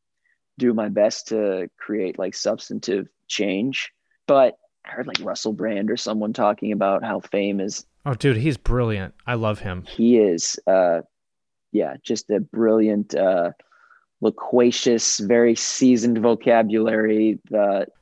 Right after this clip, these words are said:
Speaker 2: Dude, he just fucking goes for, like, twelve minutes saying stuff that's smarter than anything I've said in my life. <laughs>
Speaker 1: And I have, I, it's unbelievable. And a lot of people write him off 'cause they just remember him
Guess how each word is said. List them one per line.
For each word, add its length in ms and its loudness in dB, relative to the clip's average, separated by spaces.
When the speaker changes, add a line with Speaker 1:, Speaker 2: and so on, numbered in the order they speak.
Speaker 2:
Dude, 180 2
he 240 -4
just 340 -2
fucking 640 2
goes 400 6
for, 100 -2
like, 200 2
twelve 420 2
minutes 320 2
saying 260 0
stuff 220 -2
that's 160 -2
smarter 400 0
than 180 0
anything 400 0
I've 120 0
said 160 0
in 80 -2
my 140 0
life. 480 2
<laughs> 40 -6
Speaker 1:
And 160 0
I 300 2
have, 500 -2
I, 180 4
it's 320 0
unbelievable. 800 2
And 120 -2
a 40 2
lot 160 6
of 60 -2
people 200 2
write 180 6
him 120 0
off 200 -2
'cause 160 -6
they 140 -2
just 200 -8
remember 360 -2
him 280 -2